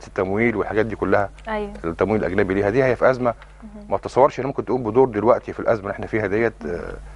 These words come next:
Speaker 1: اللي كان ممكن تقوم بيه قبل كده، قبل الأزمة المثارة حوالين التمويل الأجنبي ليها، يعني.
Speaker 2: و-، وب-، ويعني بالمناسبة دي منظمات المجتمع المدني اللي تم إيقاف عدد،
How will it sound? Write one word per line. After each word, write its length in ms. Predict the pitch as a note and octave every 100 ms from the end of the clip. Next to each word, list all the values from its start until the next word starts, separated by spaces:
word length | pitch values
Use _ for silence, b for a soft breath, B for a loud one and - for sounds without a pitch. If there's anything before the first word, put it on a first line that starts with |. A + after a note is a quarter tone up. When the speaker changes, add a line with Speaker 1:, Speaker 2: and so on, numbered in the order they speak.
| B B -
Speaker 1:
اللي 120 | - F#2+
كان 140 | B2+
ممكن 160 | B2+ A2
تقوم 160 | A#2+
بيه 120 | A#2+
قبل 140 | F#2 F#2+
كده، 200 | G2+ E2+
قبل 160 | G2+
الأزمة 300 | F2+ - F#2
المثارة 380 | F2 E2 G#2 G2
حوالين 180 | - G2
التمويل 280 | F#2+ F#2+ G2
الأجنبي 340 | F2 F#2 E2
ليها، 200 | E2+ E2
يعني. 200 | E2 D2 - - - - - - -
Speaker 2:
و-، 40 | A3+
وب-، 300 | - A3 G#3
ويعني 520 | F#3+ G#3 G3+ F#3+ F#3+
بالمناسبة 540 | G3 G3+ G#3 A#3+ B3
دي 140 | G#3+ A#3+
منظمات 440 | A#3 F#3+ F#3+ A3+
المجتمع 460 | G#3+ - A3+ F#3+ F#3
المدني 380 | G3 G#3 G3 E3+
اللي 160 | E3+
تم 260 | - G3 G#3
إيقاف 460 | F3+ F3+ F#3 -
عدد، 280 | F3+ G3 F3+